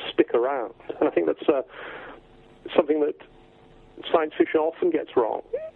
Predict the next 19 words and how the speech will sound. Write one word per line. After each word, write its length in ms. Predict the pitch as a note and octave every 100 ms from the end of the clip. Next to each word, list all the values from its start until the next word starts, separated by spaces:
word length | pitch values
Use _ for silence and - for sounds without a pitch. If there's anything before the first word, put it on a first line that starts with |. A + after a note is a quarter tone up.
| _
uh, 200 | - B2 B2
despite 340 | - - C3
abundant 460 | B2+ D3 C#3+ C3 B2
evidence 320 | A#2+ A#2+ A#2 -
to 60 | -
the 60 |
contrary. 480 | - C3 C3 - A#2+
I 40 | C#3
mean, 120 | C3
the 60 |
fact 260 | B2 C#3 -
that, 220 | B2+ - - C#3
uh, 260 | A#2+ A#2+
you 120 | C#3
know, 160 | A#2 A2
television 480 | - D#3+ D#3+ D3+ D3
did 140 | C3+
not 180 | C#3 -
displace 340 | C3 - B2+